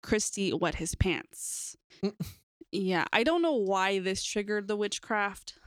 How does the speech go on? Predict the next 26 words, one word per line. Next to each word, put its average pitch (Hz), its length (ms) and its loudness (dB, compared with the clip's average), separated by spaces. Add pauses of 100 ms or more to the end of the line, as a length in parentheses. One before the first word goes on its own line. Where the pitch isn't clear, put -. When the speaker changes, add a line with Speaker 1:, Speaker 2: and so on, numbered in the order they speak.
(320)
Speaker 1:
talk, 214 520 0
but 185 400 0
it's - 160 -2
because 202 300 -2
he 196 80 -2
wet 185 160 2
his 208 120 -2
pants 160 300 -2
is 165 140 -2
what - 120 -2
kinda 160 200 -2
started - 380 -4
this - 200 -4
whole - 200 -10
thought - 360 -2
of - 240 -8
him - 220 -4
doing 90 240 -6
witchcraft. - 580 -10 (260)
Speaker 2:
Wait, 143 200 -10
s-, - 300 -10
Christy - 560 0
doing 185 360 0
witchcraft? 214 640 -2 (640)
Speaker 1:
So 233 180 -2
Christy, 277 500 2